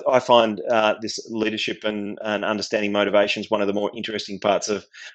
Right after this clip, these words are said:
with what I do. But, um, look, I think,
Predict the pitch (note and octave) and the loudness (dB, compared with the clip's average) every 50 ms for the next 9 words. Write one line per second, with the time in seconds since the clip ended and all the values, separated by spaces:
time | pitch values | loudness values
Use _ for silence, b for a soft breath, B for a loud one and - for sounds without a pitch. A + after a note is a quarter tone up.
0 | B B B _ - A#2 G#2+ G2 G2 A2 C#3 C3+ A#2 A2 A2 F#2+ A2+ A#2+ A#2+ A#2+ | B B B _ -2 -2 -2 -2 -2 2 6 8 8 8 8 8 8 8 8 8
1 | G#2 G2 F#2 - A#2+ A#2 A#2+ - B2+ B2 A#2+ A#2+ - B2+ C#3 A2+ - C#3+ C#3 - | 6 6 6 6 4 6 6 4 4 4 4 2 0 0 0 4 6 6 6 4
2 | - D3 D3 C3 - | 2 -2 -2 -4 -6